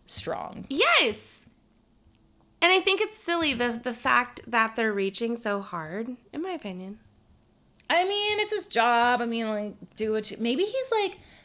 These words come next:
Speaker 1: maybe this is me seeing the best in people. Maybe he's like, This lady's fucking psycho. I'm just gonna throw a sham of a trial and throw whatever,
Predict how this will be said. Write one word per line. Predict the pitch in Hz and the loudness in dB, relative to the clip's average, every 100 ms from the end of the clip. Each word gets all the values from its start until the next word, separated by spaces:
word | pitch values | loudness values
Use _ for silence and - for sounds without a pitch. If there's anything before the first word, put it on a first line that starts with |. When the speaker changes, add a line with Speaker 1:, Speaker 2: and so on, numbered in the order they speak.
| - | -2
Speaker 1:
maybe | 311 359 403 - - - | 2 2 2 0 -6 -4
this | 285 277 | -4 -2
is | 254 | -2
me | 247 | -2
seeing | 233 226 | -2 -4
the | 208 | -2
best | 190 - | -4 -6
in | 208 | -8
people. | 196 185 | -8 -6
Maybe | 202 220 | -4 -4
he's | 269 277 | -4 -2
like, | 220 180 - - | 0 0 -2 -8
This | 262 262 | -6 -4
lady's | 202 190 190 | -6 -6 -8
fucking | 196 190 190 | -6 -6 -8
psycho. | 190 208 240 202 170 - | -6 -4 -2 -2 -4 -4
I'm | 220 | -6
just | 233 262 | -6 -6
gonna | 269 240 190 - - - - | -4 -4 -4 -12 -20 -20 -12
throw | - 208 | -2 0
a | 196 | 0
sham | - 196 202 | -2 -2 -4
of | 185 | -6
a | |
trial | - 196 185 196 | -6 -2 2 2
and | 196 190 | 0 -2
throw | 190 185 | 0 0
whatever, | 180 180 190 190 | 2 0 2 0